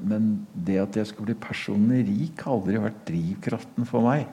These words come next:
Det som har vært drivkraften for meg rent forretningsmessig, det har jo vært å, å være underveis og få til ting sammen med andre mennesker. Eh, eh, og, og, og det, det liksom å lykkes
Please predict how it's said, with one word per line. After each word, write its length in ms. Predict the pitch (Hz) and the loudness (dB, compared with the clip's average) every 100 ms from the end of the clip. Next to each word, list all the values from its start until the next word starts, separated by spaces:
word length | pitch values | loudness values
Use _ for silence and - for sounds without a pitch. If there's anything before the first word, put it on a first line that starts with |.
| - - - - - - | -14 -20 -20 -20 -20 -4
Det 140 | 101 | 0
som 140 | 101 107 | 2 2
har 100 | 110 | 0
vært 140 | 95 | 0
drivkraften 640 | 87 87 - 104 104 - 104 | 2 2 2 -2 -2 -4 -2
for 120 | 110 | 2
meg 220 | 90 107 | 4 4
rent 200 | 98 98 | 2 0
forretningsmessig, 920 | - 98 90 - 127 127 131 131 - 151 147 - - - - | 0 0 0 -4 -4 -2 -2 -2 0 -2 -4 -14 -20 -20 -6
det 120 | 95 104 | 0 2
har 160 | 110 | 2
jo 120 | 95 95 | 2 2
vært 400 | 87 - - 113 | 0 -4 -8 -2
å, 40 | 107 98 104 | 0 0 0
å 60 | |
være 260 | 95 85 85 | 0 0 0
underveis 540 | 101 98 92 113 139 - | 0 2 2 0 -2 -6
og 80 | 107 | -6
få 160 | - 104 82 - | 2 2 2 -2
til 120 | 113 | -6
ting 200 | - 87 104 | -2 0 0
sammen 320 | - 87 92 | 0 2 4
med 220 | 110 95 | 2 2
andre 200 | 78 101 107 | 0 0 0
mennesker. 480 | 92 - - 156 156 - - - - - - - - - 107 | 0 -4 -2 -2 -2 -10 -20 -20 -20 -20 -20 -20 -20 -6 0
Eh, 300 | 110 107 101 101 95 95 - - - - - - - - - - - 151 | 2 2 0 -4 -12 -16 -18 -18 -20 -20 -20 -20 -20 -20 -20 -20 -20 -10
eh, 280 | 113 113 107 - - - - - - - - - | -8 -6 -6 -8 -12 -16 -20 -20 -20 -20 -14 -2
og, 100 | 113 | 0
og, 200 | 92 113 - | 2 0 0
og 120 | 117 101 | 0 2
det, 160 | 104 113 113 - - - - | 2 2 -4 -12 -16 -10 0
det 140 | 107 | 2
liksom 320 | 110 98 113 113 - | 4 2 0 0 0
å 80 | 117 | 0
lykkes 720 | 107 104 - - - 131 131 | 2 0 -4 -18 -4 -2 -2